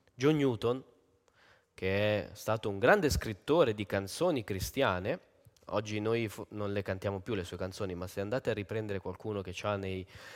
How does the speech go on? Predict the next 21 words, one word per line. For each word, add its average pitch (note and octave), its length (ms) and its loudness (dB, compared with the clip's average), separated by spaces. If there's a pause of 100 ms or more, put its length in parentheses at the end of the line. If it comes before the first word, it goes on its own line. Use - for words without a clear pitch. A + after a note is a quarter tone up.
(100)
nello A2 180 0
scaffale A#2 560 4
il G2 60 0
famoso A2+ 480 2
innario A2 400 2
blu G#2+ 320 -2
o F#2+ 100 2
rosso, G2 460 -2
a F#2 40 -4
dipendenza F#2+ 540 -6
di F#2 180 -4
quello F#2 300 -4
che F#2 80 -10
usavate, F#2+ 640 -6 (340)
e A2+ 80 0
sfogliate A#2+ 560 8
le G#2+ 140 6
pagine A2+ 320 6
di G2+ 40 0
questo G#2+ 280 0
innario, F#3 540 4